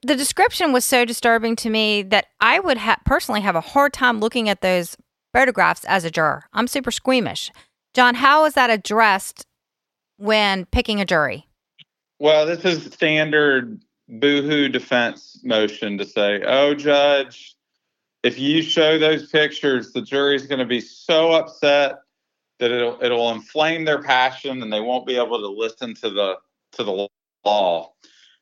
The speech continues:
Speaker 2: And the judge will say, "Suck it up, Buttercup. The case law is very clear that evidence is evidence, and evidence of the murder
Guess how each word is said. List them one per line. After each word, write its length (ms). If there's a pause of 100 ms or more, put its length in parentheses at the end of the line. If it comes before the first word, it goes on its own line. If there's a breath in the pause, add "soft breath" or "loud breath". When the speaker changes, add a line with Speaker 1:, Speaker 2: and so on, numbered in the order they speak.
Speaker 2:
And 120
the 60
judge 320
will 80
say, 400
"Suck 300
it 80
up, 220
Buttercup. 640 (720)
The 140
case 340
law 200
is 60
very 300
clear 680
that 240
evidence 480
is 100
evidence, 600
and 160
evidence 420
of 100
the 80
murder 500